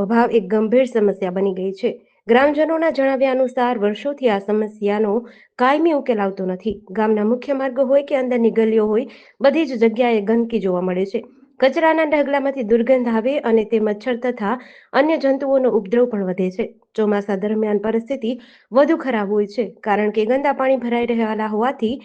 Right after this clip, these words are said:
ડેન્ગ્યુ અને ઝાડા ઉલટી જેવા રોગોનું જોખમ તોડાઈ રહે છે. ઘૂંટણસમા પાણીમાં સ્મશાન યાત્રા કાઢવા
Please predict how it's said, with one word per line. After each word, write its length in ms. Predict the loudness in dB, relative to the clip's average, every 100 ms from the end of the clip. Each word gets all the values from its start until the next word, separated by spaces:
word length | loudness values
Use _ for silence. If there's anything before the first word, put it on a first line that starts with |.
| -18 -16 2
ડેન્ગ્યુ 420 | 2 2 0 2
અને 100 | 2
ઝાડા 300 | 2 2 2 2
ઉલટી 180 | 0 0
જેવા 180 | 0 0
રોગોનું 380 | 0 2 2 2
જોખમ 320 | -2 -2 -4 -2
તોડાઈ 260 | -2 -2 -4
રહે 160 | -4
છે. 200 | -4 -6 -8 _ _ _ 0
ઘૂંટણસમા 600 | 2 4 2 2 0 0 2
પાણીમાં 420 | 2 2 -2 -2
સ્મશાન 440 | -4 -4 -4 -2 -2
યાત્રા 280 | 0 -2 -2
કાઢવા 280 | -4 -2